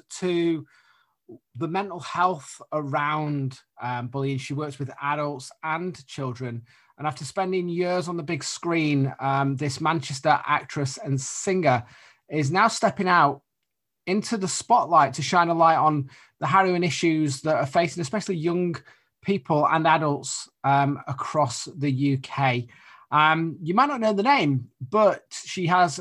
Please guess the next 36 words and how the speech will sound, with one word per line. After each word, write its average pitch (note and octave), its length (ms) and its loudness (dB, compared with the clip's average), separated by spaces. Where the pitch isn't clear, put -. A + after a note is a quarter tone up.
featured D#3 240 -4
in D#3 100 -2
Coronation D3+ 420 0
Street, D3 300 -6
Heartbeat, D#3+ 800 0
Doctors, D#3+ 560 0
Two G#3+ 180 -6
Pints E3 340 0
of E3+ 60 -4
Lager D#3+ 320 4
and D3+ 300 2
a - 20 0
Packet C3+ 320 -6
of C3 140 -8
Crisp. - 460 -4
And D3 520 2
Rachel, E3+ 680 0
uh, D3+ 200 6
took D3 280 -6
a D3+ 60 -2
step C3+ 400 0
back - 480 4
from D3 480 0
that E3+ 240 2
career E3+ 480 0
and C#3+ 140 0
now D3 420 2
runs E3 540 0
Sophia D#3 360 -2
Management, C#3+ 680 0
or B2+ 100 -6
Sophia E3 600 2
Management, B2 500 0
I A#2+ 100 -6
should C3 240 -6
say, A#2+ 380 0